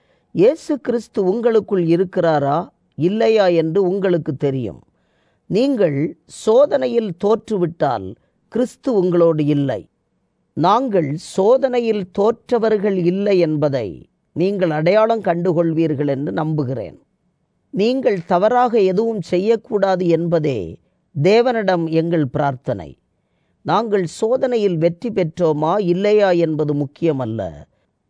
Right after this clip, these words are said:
நாங்கள் சோதனையில் தோற்றவர்கள் என மக்கள் நினைக்க நேர்ந்தாலும் கூட நீங்கள் நேர்மையானதை செய்ய வேண்டும் என்பதுதான் முக்கியம். உண்மைக்கு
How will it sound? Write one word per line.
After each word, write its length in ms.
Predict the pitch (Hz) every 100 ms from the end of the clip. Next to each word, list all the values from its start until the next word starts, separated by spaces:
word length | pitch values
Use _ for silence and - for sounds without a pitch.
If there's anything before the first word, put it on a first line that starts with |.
| _ _ -
நாங்கள் 480 | 156 202 262 220 196
சோதனையில் 720 | - 208 247 262 254 226 208 180
தோற்றவர்கள் 800 | 208 240 - 240 226 220 202 180
என 200 | 175 165 120 92 - _ 135
மக்கள் 500 | 165 - - 226 180
நினைக்க 480 | 175 208 196 220
நேர்ந்தாலும் 720 | 180 175 180 175 185 175 160
கூட 280 | - 156 147 123 82 92 _ _ _ _ -
நீங்கள் 420 | 175 240 226 196 165
நேர்மையானதை 840 | 180 233 262 240 214 196 180 180 175
செய்ய 340 | - 185 214
வேண்டும் 380 | 190 180 170 165
என்பதுதான் 640 | 165 165 170 160 156 147 143
முக்கியம். 500 | 143 - - 120 80 - _ _ _ _ _ _ -
உண்மைக்கு 600 | 180 247 269 277 -